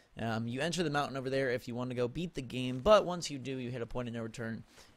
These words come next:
and then it resets your progress, which I don't like. So, uh, instead, we are going to continue along on our adventure,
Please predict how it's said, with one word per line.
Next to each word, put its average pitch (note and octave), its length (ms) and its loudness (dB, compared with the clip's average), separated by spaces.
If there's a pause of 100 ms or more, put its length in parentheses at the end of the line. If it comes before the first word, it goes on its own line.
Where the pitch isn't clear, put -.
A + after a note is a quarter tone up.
and A#2 140 -6
then A2+ 60 -4
it A2 120 -6
resets A2+ 320 -4
your G#2 120 -8
progress, A#2 580 -4
which C#3+ 160 -6
I F#3+ 220 0 (640)
don't G4+ 320 -6
like. - 320 -10 (240)
So, E3 400 2 (360)
uh, C3+ 300 2
instead, C#3+ 1000 2 (640)
we C3+ 180 0
are C3+ 120 4
going B2+ 320 -2
to A#2 280 -6
continue C#3 640 -6
along A#2+ 640 -2 (260)
on A2+ 160 -4
our A2 140 -4
adventure, A2+ 540 -8